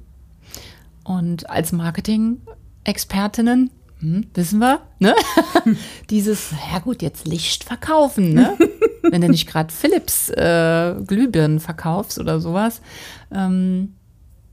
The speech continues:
das muss noch klarer umrissen werden. Und das haben wir, glaube ich, auch eine ganze Zeit lang gemacht. Und dennoch spüre ich, dass wir auch wieder dahin zurückkommen,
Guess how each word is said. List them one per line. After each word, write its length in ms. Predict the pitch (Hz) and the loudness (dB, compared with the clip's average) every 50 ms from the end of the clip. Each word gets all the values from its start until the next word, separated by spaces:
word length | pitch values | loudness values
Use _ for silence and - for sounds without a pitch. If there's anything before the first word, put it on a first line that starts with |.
| _ _ _ - - - | _ _ _ -20 -18 -14
das 140 | - 180 - | -12 -10 -6
muss 160 | - 202 - | -6 -6 -4
noch 320 | - 190 180 180 - - - _ _ _ - | -4 -4 -4 -4 -6 -12 -20 _ _ _ -14
klarer 520 | - - 185 165 175 196 196 196 180 - - | -10 -6 -4 -2 -2 -2 -2 -2 -4 -4 -4
umrissen 640 | 175 170 180 160 - 214 233 - - - 170 160 | -4 -4 -4 -4 -4 -4 -4 -4 -2 -4 -6 -4
werden. 340 | - - - - - - - | -6 -6 -8 -8 -8 -6 -6
Und 160 | - 180 175 | -4 -4 -6
das 120 | 202 - - | -6 -4 -4
haben 100 | 214 214 | -2 -2
wir, 80 | 220 | -2
glaube 220 | 202 185 175 175 180 | -4 -4 -4 -6 -6
ich, 100 | 185 - | -6 -8
auch 60 | 165 160 | -6 -6
eine 120 | 185 170 | -6 -4
ganze 260 | - - 175 185 - | -4 -6 -6 -8 -10
Zeit 280 | - - 185 180 170 - | -10 -8 -8 -8 -8 -6
lang 200 | 175 170 175 180 - _ | -8 -8 -8 -10 -12 _
gemacht. 400 | - 190 180 180 190 185 - - | -8 -8 -6 -6 -6 -8 -8 -6
Und 200 | 190 185 185 - | -6 -4 -2 -2
dennoch 500 | 190 202 240 254 208 196 226 254 - - - - - - - - | 0 2 2 2 2 0 0 -2 -6 -10 -20 -20 -20 -20 -18 -16
spüre 320 | - - - - 214 208 | -16 -10 -4 -2 0 0
ich, 100 | 220 208 | 0 -2
dass 180 | - 214 - - | -4 -8 -6 -4
wir 140 | 214 190 - | -2 -2 -2
auch 100 | 196 - | -2 -2
wieder 160 | 214 208 196 | -2 -2 0
dahin 260 | 190 196 190 214 220 214 | 0 0 0 0 0 0
zurückkommen, 1040 | - - - 196 240 262 - - - 165 151 147 151 165 208 180 185 214 233 247 | -2 -6 -8 -6 -6 -6 -8 -6 -6 -4 -4 0 2 2 2 2 0 -2 -4 -4